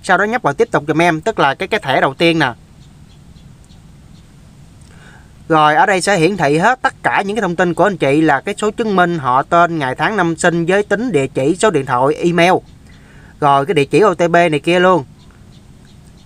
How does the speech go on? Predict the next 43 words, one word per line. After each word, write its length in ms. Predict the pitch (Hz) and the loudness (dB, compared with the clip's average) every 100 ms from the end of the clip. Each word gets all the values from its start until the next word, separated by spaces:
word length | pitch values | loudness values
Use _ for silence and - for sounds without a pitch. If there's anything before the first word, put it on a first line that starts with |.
| - - | -20 -4
Tên 180 | 202 196 | -2 0
đăng 160 | 190 196 | 0 0
nhập 160 | 147 - | -4 -2
chính 120 | 226 | -2
là 100 | 233 | 0
cái 140 | 156 208 | -2 0
số 140 | 247 | 2
điện 120 | 170 | 2
thoại 200 | 147 135 | 2 2
của 80 | 156 | 2
anh 80 | 202 | 0
chị 160 | 160 170 | 0 2
nha. 240 | 190 170 | 2 0
Và 120 | 147 | 0
cái 120 | 147 196 | -2 -2
mật 140 | 151 | -2
khẩu 240 | 135 135 | 0 0
là 80 | 180 | 0
cái 100 | 226 | -2
mật 100 | 170 | -4
khẩu 200 | 139 139 | -2 -4
chúng 140 | 220 220 | -4 -2
ta 100 | 160 | -2
vừa 140 | 147 | 0
đăng 140 | 151 | -2
ký 220 | 160 185 277 | 0 0 2
nha. 200 | 208 147 - - - - - - - - - | 0 -2 -6 -20 -20 -20 -20 -20 -20 -16 -4
Phương 180 | 190 175 | -2 0
thức, 160 | 233 - - - | -2 -4 -14 -2
phương 140 | 185 | 0
thức 140 | 214 196 | 0 -2
giao 80 | |
dịch 160 | 165 151 | 0 0
là 100 | 143 | 0
xác 200 | - - | -2 -4
nhận 160 | 147 151 | -2 -2
bằng 120 | 143 | -2
O 100 | 165 | -2
T 80 | 185 | -2
P 100 | 175 | 0
nha 220 | 180 180 | 0 0
anh 80 | 165 | 0
chị. 220 | 139 | 0